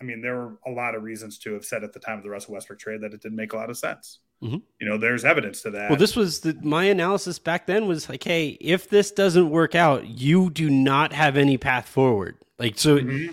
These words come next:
Speaker 2: this has to work or you're screwed. And, and lo and behold, you know, and, like, I, I,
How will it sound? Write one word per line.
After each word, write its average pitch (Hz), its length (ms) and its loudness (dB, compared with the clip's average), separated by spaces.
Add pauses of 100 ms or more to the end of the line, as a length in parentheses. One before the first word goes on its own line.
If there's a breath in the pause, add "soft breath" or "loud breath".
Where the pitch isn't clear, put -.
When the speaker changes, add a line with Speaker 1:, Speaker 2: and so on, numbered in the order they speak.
(160)
Speaker 2:
this 180 260 8
has 165 320 2
to 156 120 4
work 147 460 2
or 147 280 8
you're 131 220 4
screwed. 151 520 0
And, 120 500 0 (280)
and 104 320 -14
lo 143 80 4
and 156 80 4
behold, 143 540 4
you 135 100 2
know, 120 320 0 (360 soft breath)
and, 247 140 2
like, 233 240 0
I, 196 160 0
I, 170 220 -6